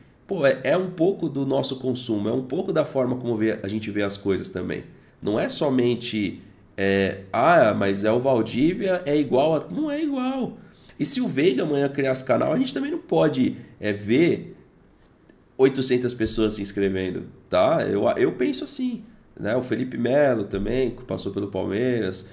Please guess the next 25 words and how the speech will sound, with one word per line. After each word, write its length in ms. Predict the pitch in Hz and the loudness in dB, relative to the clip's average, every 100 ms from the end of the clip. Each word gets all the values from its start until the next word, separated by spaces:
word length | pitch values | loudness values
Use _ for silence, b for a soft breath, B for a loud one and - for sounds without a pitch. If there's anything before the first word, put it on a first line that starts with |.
| B | B
E 120 | - 113 | -6 -2
aí 120 | 123 | 0
a 40 | |
gente 160 | 165 - | -2 -4
tem 100 | 196 | -4
uma 160 | 254 | -4
série 280 | - 226 226 | -4 -6 -4
de 80 | 240 | -4
outros 160 | 226 233 | -4 -6
jogadores. 640 | - 254 185 180 190 113 | -6 -6 -2 -2 -2 -2
O 80 | 107 | -2
próprio 320 | 127 147 147 | 0 0 0
Scarpa, 420 | - - 143 147 | 0 2 2 0
na 140 | 123 123 | 0 0
época 200 | 127 123 | -2 -8
que 120 | - | -6
criou 240 | 113 107 | -2 -2
o 20 | |
canal 260 | 110 107 101 | -2 -4 -2
dele, 360 | 101 123 - - - - _ _ _ - _ | 0 0 -2 -8 -20 -20 _ _ _ -20 _
até 320 | - - 131 | -20 -8 -4
deixa 220 | 120 123 143 | -4 -4 -4
eu 60 | |
ver 120 | 110 | -2
aqui. 380 | 101 - 123 - | -2 -2 -4 -4